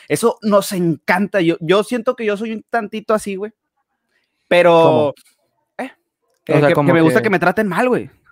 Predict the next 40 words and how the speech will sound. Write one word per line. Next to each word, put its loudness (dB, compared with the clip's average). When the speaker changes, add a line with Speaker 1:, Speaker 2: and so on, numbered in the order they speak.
Speaker 2:
Ah, -8
que -6
te -6
gusta -4
que -4
te -8
traten -4
mal. -2
Fíjate -2
que 0
a 2
mí 2
no 4
Speaker 1:
Sí. 2
Speaker 2:
me, -2
no 0
me 2
gusta 0
que -4
me -2
traten -6
mal -2
porque, 0
o -2
sea, 0
no 0
que -2
sea 2
a -2
propósito, -2
¿sacas? -8
Speaker 1:
Ujú. -12
Speaker 2:
A -6
propósito -4
sí -6
me -4
caga, -2
es -8
de -8
que -8